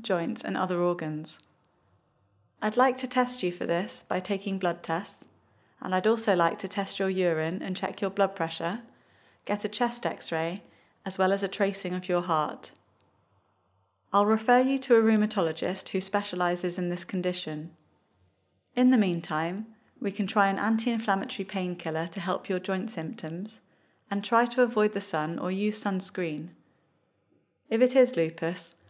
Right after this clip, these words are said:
then the treatments can be given to control your symptoms and reduce the inflammation. The examiner might ask if you are aware of a classification criteria. The S L I C C two thousand and twelve classification criteria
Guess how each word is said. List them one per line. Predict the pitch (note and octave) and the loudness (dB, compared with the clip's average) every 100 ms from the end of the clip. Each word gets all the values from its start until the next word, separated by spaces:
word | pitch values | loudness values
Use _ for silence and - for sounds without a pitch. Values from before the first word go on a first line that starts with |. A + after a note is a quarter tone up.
| _ _ - | _ _ -2
then | F#3+ | 0
the | F#3+ | 0
treatments | F#3+ B3 A#3+ B3 A3+ - | 0 0 2 2 0 -2
can | G#3 | -2
be | F#3 | -2
given | F#3 F3+ D#3+ F3 | 0 0 -2 -4
to | F3 F#3 | -6 -4
control | F#3 F3+ G3+ G#3 | -4 0 2 2
your | F#3 | 0
symptoms | F#3 E3 - E3 E3+ F3 | -4 -8 -6 -4 -4 -6
and | F#3 | -4
reduce | F3 F3 F#3 - | -4 -2 -4 -2
the | F3 | -6
inflammation. | F3 E3+ D#3+ D#3+ - D3 D#3 - _ _ _ _ _ _ _ _ _ _ _ _ _ _ _ _ _ _ _ _ _ _ - | -4 -4 -4 -6 -6 -8 -8 -14 _ _ _ _ _ _ _ _ _ _ _ _ _ _ _ _ _ _ _ _ _ _ 4
The | B3 | 4
examiner | B3 C#4+ D4 C#4+ | 4 4 6 6
might | A#3 G#3+ G#3+ | 6 4 4
ask | F3 E3+ F#3 - | 4 4 2 -6
if | - G#3 | -8 0
you | G3+ | 4
are | G3 | 6
aware | G3 G#3 A3 G#3+ | 6 4 4 2
of | G#3 | 0
a | |
classification | - G3+ G3+ F#3+ F#3 G3 F#3+ E3+ | -2 -4 -4 -8 -6 -4 -4 -6
criteria. | - E3 D#3+ D#3+ D#3 D3+ D3 E3+ _ _ _ _ _ _ _ _ _ _ _ _ - _ _ _ _ _ _ | -6 -6 -4 -4 -4 -4 -6 -10 _ _ _ _ _ _ _ _ _ _ _ _ -20 _ _ _ _ _ _
The | A3+ B3 | 4 4
S | B3+ - | 4 4
L | A#3 A3 | 6 6
I | G3+ G3 | 6 4
C | F#3+ - F#3+ | 2 -2 -2
C | F#3 F3 D#3+ E3+ | -2 -2 0 -2
two | F3 A#3 | -2 0
thousand | A3 G#3+ G3+ G3 | 4 6 4 2
and | F#3 | 0
twelve | - D#3+ E3 - | 2 4 2 0
classification | F#3+ F#3 F#3+ G3+ F#3 F3 F3 | -4 -4 -6 -4 0 0 -2
criteria | E3 E3 D#3+ D#3+ D3+ D3+ D#3 | -4 -4 -4 -4 -2 -2 -4